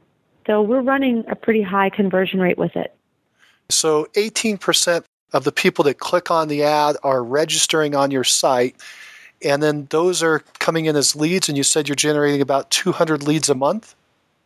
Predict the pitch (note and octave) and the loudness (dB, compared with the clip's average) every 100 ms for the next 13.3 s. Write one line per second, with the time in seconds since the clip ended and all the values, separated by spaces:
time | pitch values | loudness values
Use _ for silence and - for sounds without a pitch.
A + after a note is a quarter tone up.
0 | _ _ _ _ _ _ A#3+ G#3+ G3+ B3+ | _ _ _ _ _ _ -2 -2 0 -2
1 | B3+ - D4+ D4+ D#4+ D#4+ C#4 C4+ - A#3 | -2 -2 -2 0 0 0 0 0 0 0
2 | A3+ A3+ A3 - - A3 A3 G#3+ - _ | 2 0 -2 -6 0 2 2 0 -6 _
3 | _ _ C4+ C#4 C#4 B3 A3 A3+ G3 G#3 | _ _ -2 0 0 0 2 2 2 0
4 | G3 F#3 G#3 G3 G#3+ G#3 - G3+ F3+ - | 0 0 0 2 0 0 0 0 0 -6
5 | _ _ G#3+ G#3+ - G#3+ - G#3 G#3 G3 | _ _ 0 2 2 -2 -2 -2 -2 0
6 | G3 F#3+ G3 F#3+ - G3+ F#3+ F3+ - G#3 | 0 0 -2 -6 -4 0 0 -2 -4 -2
7 | F#3+ F#3+ F#3+ - - G#3+ - _ _ _ | 0 -2 -2 -6 -8 -8 -14 _ _ _
8 | _ _ _ _ D#3 D#3 D#3 D#3 D3 E3+ | _ _ _ _ -2 0 2 0 0 0
9 | F#3+ G3 D#3 E3 D#3+ - - B2+ D3+ F#3 | 0 -2 0 0 0 -2 -2 0 0 0
10 | G3 F3+ - _ _ _ _ _ - E3 | 0 -2 -6 _ _ _ _ _ -6 -2
11 | D3 - - F#3 - F3+ E3 D#3+ C#3 D#3+ | -2 -2 -2 -2 0 0 2 0 0 -2
12 | D#3+ - C#3+ - D#3 C#3+ - D3 B2+ A2+ | -4 -4 -2 0 0 0 0 0 0 -2
13 | G2+ - | -2 -2